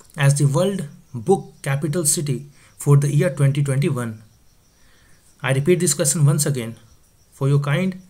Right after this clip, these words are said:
attention, that which city is named as the World Book Capital for the year twenty twenty-one?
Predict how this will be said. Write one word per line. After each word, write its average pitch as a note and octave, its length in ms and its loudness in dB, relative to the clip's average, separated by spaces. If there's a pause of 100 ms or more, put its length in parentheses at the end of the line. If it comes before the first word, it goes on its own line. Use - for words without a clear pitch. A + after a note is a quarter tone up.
(380)
attention, C#3+ 640 -4
that C#3 260 -4
which E3+ 120 0
city F3+ 280 0
is E3 240 -4
named D#3+ 260 0
as D3+ 160 -4
the D3 80 -2
World C#3+ 340 -2
Book D#3 200 -6
Capital C#3 360 -6
for D3+ 200 -4
the C#3 180 -2
year D#3 200 -2
twenty C#3+ 260 0
twenty-one? B2 520 -4